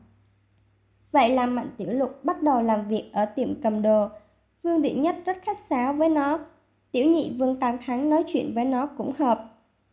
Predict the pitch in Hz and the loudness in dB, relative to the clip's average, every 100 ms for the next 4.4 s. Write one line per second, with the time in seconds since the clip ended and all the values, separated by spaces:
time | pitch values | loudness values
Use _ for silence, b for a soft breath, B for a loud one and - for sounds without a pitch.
0 | _ - 320 302 302 311 349 320 302 285 | _ -2 2 4 4 0 0 2 2 2
1 | 262 262 330 330 220 214 214 214 285 233 | 2 0 -4 -4 -4 -2 0 0 0 -2
2 | - 240 269 294 - - _ _ _ _ | -4 -4 2 2 2 -6 _ _ _ _
3 | _ - 214 330 285 - - _ _ _ | _ -4 2 4 4 0 -16 _ _ _
4 | - 311 - 254 | -2 0 2 0